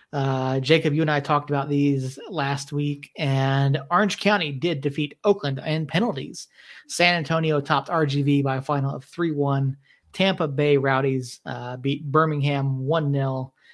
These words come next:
and Lou City beat Charlotte one nil as well. Uh, Earl, first question here is to you.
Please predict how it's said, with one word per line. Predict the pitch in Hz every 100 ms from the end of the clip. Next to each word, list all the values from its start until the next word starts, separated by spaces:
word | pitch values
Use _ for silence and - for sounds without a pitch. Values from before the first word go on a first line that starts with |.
| _
and | 147 135 127 127
Lou | 180
City | 202 - 139 131
beat | 127 120 -
Charlotte | - 143 135 480 214
one | 143 143 139
nil | 139 135 131 -
as | 147 127
well. | - 139 139 131 127 _ _ _ _ 147
Uh, | 135 131 131 -
Earl, | 185 196
first | - 185 190
question | - 156 160
here | 147 151
is | 151 160 143 -
to | 143
you. | 170 170 170